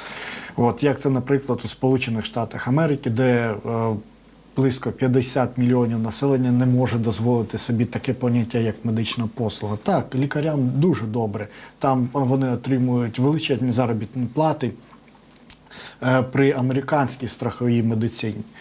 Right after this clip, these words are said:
Тому ми наполягаємо на тому, щоб ургентна патологія обслуговувалася безкоштовно,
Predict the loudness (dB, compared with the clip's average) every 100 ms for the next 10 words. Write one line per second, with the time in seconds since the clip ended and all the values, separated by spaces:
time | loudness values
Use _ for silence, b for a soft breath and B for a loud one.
0 | B B B 0 2 4 4 2 2 0
1 | 2 2 2 0 0 0 0 0 0 0
2 | -2 B B B 0 2 2 0 -2 -2
3 | -2 -2 -4 0 2 0 -2 -6 -12 -20
4 | B B B B -6 -2 2 2 2 2
5 | 0 0 -2 0 -2 -2 -4 -4 -4 0
6 | 2 2